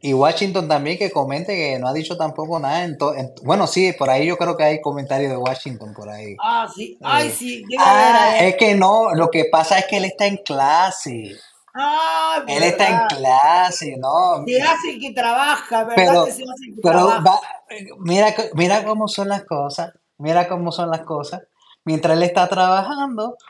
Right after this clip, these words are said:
Speaker 1: una de sus personajes está aquí, ¿ah?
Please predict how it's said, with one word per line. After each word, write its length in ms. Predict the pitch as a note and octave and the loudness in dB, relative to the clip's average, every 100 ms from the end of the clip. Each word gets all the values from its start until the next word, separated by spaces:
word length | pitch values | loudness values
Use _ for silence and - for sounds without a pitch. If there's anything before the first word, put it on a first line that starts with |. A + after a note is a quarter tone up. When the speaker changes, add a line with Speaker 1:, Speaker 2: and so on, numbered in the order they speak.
| _ | _
Speaker 1:
una 360 | - E3 F3 F#3 | -4 0 2 2
de 80 | F#3+ | 0
sus 200 | - - | -4 -2
personajes 920 | G3+ F#3+ G3 F#3+ F#3+ F3+ F#3 G#3+ - _ _ D3+ | 0 0 0 0 2 0 -2 -6 -10 _ _ -4
está 300 | C#3+ D#3 E3+ | -2 2 2
aquí, 440 | E3+ F3 A#3+ - _ _ _ _ _ | 0 -6 -8 -12 _ _ _ _ _
¿ah? 340 | D#3 F3+ B3+ | 2 2 2